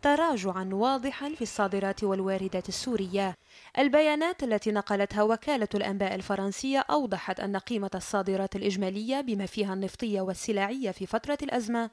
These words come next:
تراجعت من مليار وتسعمائة مليون دولار في الربع الأول من ألفين وأحد عشر إلى أقل من خمسة وتسعين مليون دولار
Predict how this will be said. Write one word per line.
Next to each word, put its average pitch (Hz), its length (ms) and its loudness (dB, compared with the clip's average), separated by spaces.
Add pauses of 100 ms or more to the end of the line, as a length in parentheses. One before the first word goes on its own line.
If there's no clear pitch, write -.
(140)
تراجعت 277 760 4
من 214 160 2
مليار 220 480 0
وتسعمائة 208 760 0
مليون 214 380 0
دولار 254 380 2
في - 140 -6
الربع 202 260 2
الأول 202 400 2
من 185 140 -6
ألفين 196 420 -2
وأحد 185 380 -4
عشر 233 480 2 (320)
إلى 269 160 2
أقل 294 500 2
من 202 180 -2
خمسة 285 480 -2 (200)
وتسعين 202 640 -2
مليون 196 340 0
دولار 208 420 2